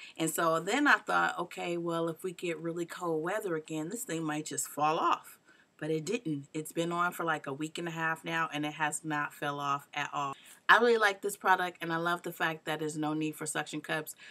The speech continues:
I usually use the ones with suction cup, and sometimes it u-, it loses its suction and they fall off, and then you have that little suction ring on there. I really love that there's no need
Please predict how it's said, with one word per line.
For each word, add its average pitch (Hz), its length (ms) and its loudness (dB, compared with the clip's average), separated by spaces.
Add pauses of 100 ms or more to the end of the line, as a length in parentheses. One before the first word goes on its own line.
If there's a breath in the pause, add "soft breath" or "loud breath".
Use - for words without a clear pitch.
(120 loud breath)
I 165 80 0
usually 190 360 2
use 180 220 -4
the 170 80 -2
ones 160 280 0
with 160 120 -2
suction 160 340 -4
cup, 156 280 -6
and 147 100 -2
sometimes 160 680 0
it 151 200 -4
u-, 160 240 -2 (100)
it 151 160 2
loses 165 480 -2
its - 140 -10
suction 160 500 -6 (320 loud breath)
and 156 160 0
they 151 120 -2
fall 147 360 0
off, 151 420 2
and 156 160 -6
then 165 120 -2
you 170 100 -2
have 160 220 2
that 156 140 0
little 156 220 2
suction 156 520 -2
ring 151 240 0
on 151 180 0
there. 151 220 -2 (280 loud breath)
I 165 120 4
really 190 260 0
love 175 400 -4
that 165 280 -4
there's 175 300 -4
no 180 200 -8
need 196 340 -8